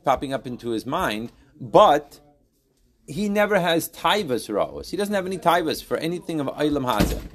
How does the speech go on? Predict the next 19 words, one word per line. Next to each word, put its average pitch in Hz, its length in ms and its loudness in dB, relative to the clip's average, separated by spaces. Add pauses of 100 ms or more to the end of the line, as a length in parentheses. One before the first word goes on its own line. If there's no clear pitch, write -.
It's - 180 -12
just 151 140 -2
not 143 580 0
on 147 260 -2
his 131 400 -6
radar 110 380 -2
screen. - 300 -18 (760)
Right? 135 200 4
All 220 260 8
the 247 100 2
taivas 175 560 0
that 143 140 0
a 123 40 -4
person 156 580 -4 (300)
you 139 140 -4
would 147 100 4
imagine 160 540 2
should 127 160 -2
have, 185 320 0